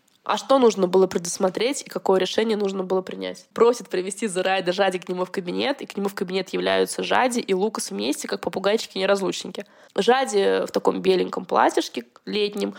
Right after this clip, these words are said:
с декольте и, естественно, с распущенными непокрытыми волосами.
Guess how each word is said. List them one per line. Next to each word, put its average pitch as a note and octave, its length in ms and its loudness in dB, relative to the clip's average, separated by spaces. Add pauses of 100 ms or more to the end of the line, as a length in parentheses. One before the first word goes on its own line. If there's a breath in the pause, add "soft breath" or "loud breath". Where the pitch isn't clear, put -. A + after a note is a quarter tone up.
(140 loud breath)
с F#3 80 -10
декольте G#3 720 2 (200 loud breath)
и, F#3+ 100 -8
естественно, A#3 520 -4
с - 60 -8
распущенными G#3+ 580 -2
непокрытыми G3 520 0
волосами. F#3+ 580 2